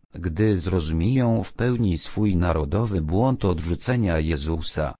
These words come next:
lecz Pan wyleje na nich ducha łaski i modlitw, a ich smutek będzie początkiem błogosławieństw i czasu radości. Tym samym proroctwo to jednoznacznie dowodzi, że boską intencją nie jest,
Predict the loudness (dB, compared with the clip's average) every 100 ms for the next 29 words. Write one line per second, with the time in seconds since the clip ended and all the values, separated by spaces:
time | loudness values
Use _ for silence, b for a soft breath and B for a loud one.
0 | _ -4 0 0 -2 0 2 2 2 0
1 | 2 0 0 2 2 0 -2 -2 -2 0
2 | 0 2 2 0 -2 0 0 0 2 0
3 | -2 -4 -4 -6 -12 -12 -16 _ -2 0
4 | 0 -4 -8 -6 -2 0 2 0 0 0
5 | 0 -2 -4 -4 -4 -2 -2 -4 -2 0
6 | 2 0 -2 -2 0 0 -2 0 0 0
7 | -6 -6 -6 -8 -8 -4 -2 0 -2 0
8 | 0 0 0 0 -2 -4 -8 -10 -10 -10
9 | _ _ _ 0 2 2 2 2 4 2
10 | 4 4 4 0 -2 -6 -6 -2 0 4
11 | 4 4 0 0 0 -2 0 0 2 0
12 | 0 0 -2 0 0 0 -6 _ 0 0
13 | 2 2 2 0 0 2 0 0 2 2
14 | 0 0 2 4 4 2 2 -2 -4 -8
15 | -10 -14